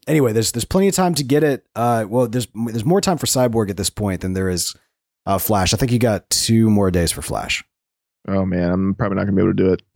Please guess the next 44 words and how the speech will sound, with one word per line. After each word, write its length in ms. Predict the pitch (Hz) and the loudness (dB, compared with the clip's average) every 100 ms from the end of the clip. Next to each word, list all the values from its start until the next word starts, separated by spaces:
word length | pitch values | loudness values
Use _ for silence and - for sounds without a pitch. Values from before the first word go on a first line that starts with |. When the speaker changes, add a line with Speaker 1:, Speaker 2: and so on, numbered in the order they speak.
| - _ _ _ - | -20 _ _ _ -8
Speaker 1:
Well, 200 | 82 95 | -4 0
you 120 | 92 | 2
gotta 100 | 107 | 2
do 80 | 98 | 2
what 120 | 104 | 0
you 40 | - | 2
gotta 140 | 95 | 0
do. 380 | 82 104 71 - - | 2 0 -2 -8 -2
But, 280 | 90 - 95 | 0 0 0
uh, 220 | 85 80 | 2 0
but 140 | 78 | 0
one 140 | 120 170 | 0 2
way 80 | 156 | 2
or 20 | |
the 120 | 156 | 2
other, 300 | 147 127 123 - | 2 0 -2 -4
it, 260 | 120 127 110 | -2 -2 -2
it's, 240 | 131 - | -2 0
uh, 240 | 127 117 107 | 2 2 0
man, 260 | 160 113 87 _ _ - | -2 -4 -8 _ _ -8
it's 140 | 107 | -6
fun 220 | - 160 156 | -2 0 2
jumping 260 | 156 147 | 2 2
back 240 | 139 135 135 | 2 2 0
into 200 | 123 110 | -2 0
that 180 | 117 92 | -2 0
game 320 | 110 110 104 | 0 0 -2
and, 180 | 95 71 | -4 -6
and 160 | 90 | -6
kinda 180 | 104 107 | -2 -2
seeing 320 | - 110 101 | 0 0 0
the, 280 | 90 87 80 | 0 -2 -2
the 120 | - 87 | -4 -4
stuff 260 | - 104 | 0 0
they've 160 | 98 82 | 0 0
got. 340 | 98 95 92 | 2 2 0
You 80 | 104 | 0
know, 240 | 101 90 - - - _ - | 0 0 -2 -14 -20 _ -6
um, 460 | 90 90 85 78 - | -2 0 -2 -6 -6
I'm, 160 | 110 117 | -2 0
I'm 260 | 113 117 104 | 2 2 2
running 260 | 156 185 | 2 2
out 140 | 160 131 | 2 0
of 300 | 92 - | -2 -8